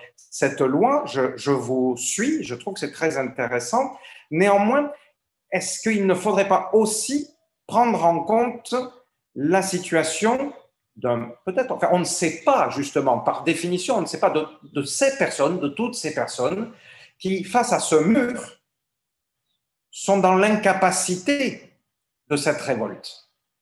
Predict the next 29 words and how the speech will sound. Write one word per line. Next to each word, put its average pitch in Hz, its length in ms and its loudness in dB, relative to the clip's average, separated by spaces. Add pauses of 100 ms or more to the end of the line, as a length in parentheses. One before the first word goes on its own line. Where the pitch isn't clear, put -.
(280)
Parce - 360 -2
que 254 340 2 (720)
leur 127 360 -2
personnalité, 165 1160 -2
parce - 260 -8
que 220 320 4 (560)
le 127 180 -4
cadre 160 340 2
dans 147 120 4
lequel 156 260 2
ils 147 200 0
ont 165 80 4
grandi 196 520 4
ne 165 100 4
leur 160 280 4
donne 185 320 2
pas 226 320 4 (260)
les 143 320 4
outils, 196 300 0
les 143 280 4
armes 135 560 0 (600)
pour 160 540 -2
être 180 400 -2
capables 202 580 4
de 147 120 4
se - 320 0
révolter 165 1000 2 (140)
face 156 340 0
à, 135 200 2